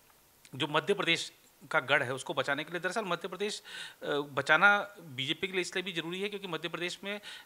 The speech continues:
लोकसभा की सीटें भी अच्छी खासी हैं। और, अ, जो अगला लोकसभा चुनाव है, उसमें बीजेपी ने अगर, अ, मध्य प्रदेश, उत्तर प्रदेश, अगर उसने उत्तर भारत,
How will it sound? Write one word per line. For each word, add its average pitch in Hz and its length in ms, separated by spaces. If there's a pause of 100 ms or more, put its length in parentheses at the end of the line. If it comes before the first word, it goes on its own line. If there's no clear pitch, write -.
लोकसभा 151 360
की 185 100
सीटें 175 280
भी 190 100
अच्छी 180 200
खासी 131 280
हैं। 98 220 (320)
और, 175 220 (360)
अ, 147 160
जो 147 240
अगला 165 420
लोकसभा 160 400
चुनाव 147 360
है, 165 120
उसमें 170 520
बीजेपी 151 360
ने 180 100
अगर, 170 200
अ, 175 60 (920)
मध्य 139 280
प्रदेश, 165 460
उत्तर 156 200
प्रदेश, 156 200
अगर 170 220
उसने 214 300
उत्तर 190 280
भारत, 165 380